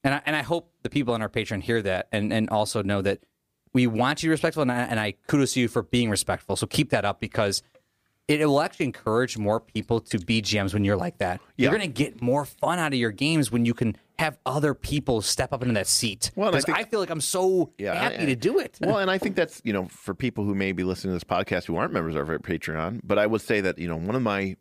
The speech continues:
Speaker 2: greatest concerns is, you know, there's been this huge rise in the number of people who play V T T only games.
Speaker 1: Mm-hmm.
Speaker 2: Anonymity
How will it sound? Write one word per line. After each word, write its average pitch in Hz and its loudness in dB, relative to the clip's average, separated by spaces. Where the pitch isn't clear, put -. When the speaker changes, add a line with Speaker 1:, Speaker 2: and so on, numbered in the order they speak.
Speaker 2:
greatest 113 -2
concerns 107 -6
is, 101 0
you 113 -4
know, 92 -4
there's 82 -8
been 92 -6
this 87 -8
huge 240 2
rise 76 0
in - -8
the 90 -2
number 92 -2
of 85 -2
people 95 -6
who 85 -10
play 85 -2
V 104 0
T 107 -2
T 101 -4
only 98 0
games. 87 -4
Speaker 1:
Mm-hmm. 143 -4
Speaker 2:
Anonymity 143 0